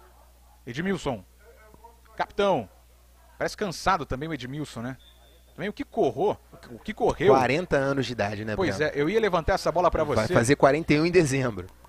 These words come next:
Speaker 1: O Edmilson, rapaz.
Speaker 2: Ele fecha a competição com quarenta e um anos de idade.
Speaker 1: Tá com um preparo físico absurdo. O cara tem mais de quarenta. É óbvio, né, que uma hora vai bater o cansado. Mas que ele tá bem, ele tá, o capitão da equipe, hein, Léo?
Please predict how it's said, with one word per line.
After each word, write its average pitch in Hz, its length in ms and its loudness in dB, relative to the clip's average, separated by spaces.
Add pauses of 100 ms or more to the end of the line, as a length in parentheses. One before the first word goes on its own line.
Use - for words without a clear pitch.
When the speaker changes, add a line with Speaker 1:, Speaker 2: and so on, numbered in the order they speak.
(100)
Speaker 1:
O 135 100 0
Edmilson, 185 640 -2
rapaz. 117 220 -8
Speaker 2:
Ele 120 100 -2
fecha 131 320 0
a - 40 -2
competição 139 440 -2
com 151 120 -8
quarenta 143 360 0
e 175 60 -2
um 170 100 -6
anos 143 160 -6
de 156 80 -8
idade. 131 300 -4
Speaker 1:
Tá 160 140 0
com 240 100 -4
um 196 60 -4
preparo 175 400 2
físico 160 540 -8
absurdo. 220 760 -2 (920)
O - 40 -20
cara 185 140 -6
tem 214 140 -8
mais 202 220 -8
de 208 80 -8
quarenta. 196 600 0 (1300)
É - 80 -6
óbvio, 190 380 2
né, 208 180 -2
que - 140 -12
uma 220 140 -4
hora 165 220 4
vai 170 120 0
bater 240 240 0
o 202 60 -2
cansado. 151 340 -6
Mas 151 80 0
que 208 80 -4
ele 240 80 -6
tá - 160 0
bem, 175 200 -2
ele 392 100 -2
tá, 220 240 2
o - 40 2
capitão 170 360 -2
da 185 80 -2
equipe, 180 300 -4
hein, 165 60 -2
Léo? 117 240 2